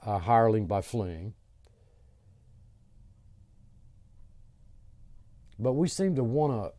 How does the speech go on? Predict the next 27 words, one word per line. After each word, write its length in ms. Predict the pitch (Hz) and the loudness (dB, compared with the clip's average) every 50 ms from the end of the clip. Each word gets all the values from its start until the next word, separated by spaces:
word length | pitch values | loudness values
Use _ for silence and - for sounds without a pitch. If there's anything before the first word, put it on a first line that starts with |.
| - | -6
what 180 | - 123 139 156 | -2 0 2 4
we 100 | 180 208 | 4 4
wanna 280 | 196 180 165 143 127 | 4 4 2 2 2
do 180 | 110 113 127 131 | 2 2 2 2
is 120 | 131 107 | 2 0
we 120 | 127 170 190 | 0 0 0
wanna 240 | 190 180 156 143 135 | 2 2 2 2 2
reverse 600 | 123 127 117 98 80 131 135 139 135 - - 135 | 2 2 0 0 2 2 2 2 2 0 0 0
all 280 | 120 110 107 104 101 | 0 0 0 0 -2
that, 420 | 98 98 92 80 - - - - - - - - - - - | -4 -6 -8 -10 -14 -16 -20 -20 -20 -20 -20 -20 -20 -16 -12
okay? 380 | 95 92 - 127 123 127 123 113 - - - - - - - - - _ - - - - - - - - - - - - - - - - - - - - - - - - - | -12 -8 -6 -6 -4 -4 -6 -8 -12 -18 -20 -20 -20 -20 -20 -20 -20 _ -20 -20 -20 -20 -20 -20 -20 -20 -20 -20 -20 -20 -20 -20 -20 -20 -20 -20 -20 -20 -20 -20 -20 -8 -4
And, 140 | 113 117 117 - | -4 -4 -4 -4
and 260 | - 117 120 120 107 | -6 -4 -2 -2 -2
just 340 | 90 90 123 185 175 - - | 0 0 0 0 0 0 -4
as 140 | 180 151 110 | -4 -4 -4
one 500 | 123 123 135 135 135 135 135 131 135 131 - - - - - 113 | -2 -2 -2 0 0 0 0 -2 -4 -6 -10 -16 -20 -20 -8 -4
who, 220 | 123 123 117 113 - | 0 0 0 -2 -2
who 100 | 110 113 104 | -4 -6 -4
d-, 140 | 92 107 - - _ - - - _ - - - - - - _ - - - 107 98 | -4 -6 -10 -12 _ -20 -20 -20 _ -20 -20 -20 -20 -20 -20 _ -20 -14 -10 -8 -4
does 240 | 101 120 120 95 104 | -2 -2 0 0 0
not 280 | 131 135 127 110 - - | -2 -2 -2 -4 -6 -10
kill 640 | - - 170 180 170 143 123 120 117 123 120 - - _ - - | -8 -4 0 2 2 4 4 2 0 0 -2 -6 -14 _ -14 -10
unless 380 | 120 110 117 123 123 - - | -6 -4 -2 -2 -2 -2 -4
one 200 | 120 123 123 120 | -6 -4 -4 -4
is 120 | 110 95 92 | -4 -4 -4
a 80 | 101 | -6
killer, 560 | 87 - - 190 190 165 110 92 95 101 113 | -8 -4 -2 0 0 2 0 0 -4 -6 -8